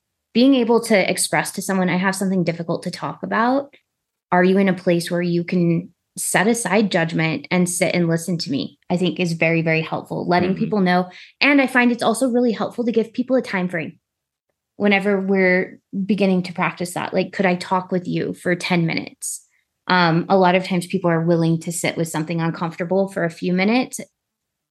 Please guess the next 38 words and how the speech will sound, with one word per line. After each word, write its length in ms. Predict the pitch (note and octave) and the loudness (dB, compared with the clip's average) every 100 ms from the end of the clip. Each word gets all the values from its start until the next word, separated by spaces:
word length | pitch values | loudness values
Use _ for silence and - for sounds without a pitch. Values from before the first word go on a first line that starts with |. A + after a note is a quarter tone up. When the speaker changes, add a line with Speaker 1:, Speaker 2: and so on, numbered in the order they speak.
| _ _ - | _ _ 0
Speaker 1:
and, 240 | G3 F#3+ | 0 2
and 140 | G3+ | 2
then 80 | F#3+ | 2
we 80 | F#3 | 2
have 140 | F#3 | 0
to 80 | F3+ | -6
stick 240 | - E3+ E3+ | -10 -8 -6
with 140 | E3 | -6
that, 320 | C#3+ G2 B2 - | -4 -4 -6 -6
like, 300 | E3+ D3+ - _ _ _ _ _ _ _ _ _ _ _ - | -6 -6 -12 _ _ _ _ _ _ _ _ _ _ _ -2
instead 400 | G3+ E3+ E3 E3 | -2 0 -2 0
of 140 | E3 | 0
going, 300 | F3+ F3 F3 | 2 2 2
like, 200 | F#3+ F3 | 0 0
telling 220 | G3+ E3+ | 0 2
them 140 | F3 F3 | 2 0
ten 180 | G3+ | 0
minutes 260 | E3+ E3 - | 0 0 -4
and 100 | E3+ | -2
going 180 | E3+ E3 | 0 0
on 140 | D#3+ | -2
for 100 | D#3+ | -2
an 100 | E3 | -4
hour. 440 | - F3 D#3+ E3 - _ _ _ _ _ _ - | 0 0 0 -4 -10 _ _ _ _ _ _ -10
But 640 | F3+ - G#3+ G3 F3+ F3+ | -10 2 4 4 0 -2
because 960 | G#3+ F#3+ - G#3+ G#3 G3+ G3 F#3+ F#3 - - | -2 -2 -2 2 4 6 4 2 -2 -4 0
a 80 | |
lot 300 | G3 F#3 F#3 | 2 4 4
of 100 | F#3 | 4
us 200 | F3+ F3 - | 2 0 -2
are 200 | F#3+ E3+ | -4 -2
worried 460 | E3+ E3 E3 F3 | -2 0 0 0
that 360 | E3+ D#3+ D#3+ - | 2 2 2 0
we're 180 | F#3 F3 | 0 0
just 200 | E3+ - | -2 -2
gonna 140 | F3 | -2
be 160 | E3+ E3 | 0 -2
drug 480 | E3 E3 D#3+ E3+ | 0 2 4 2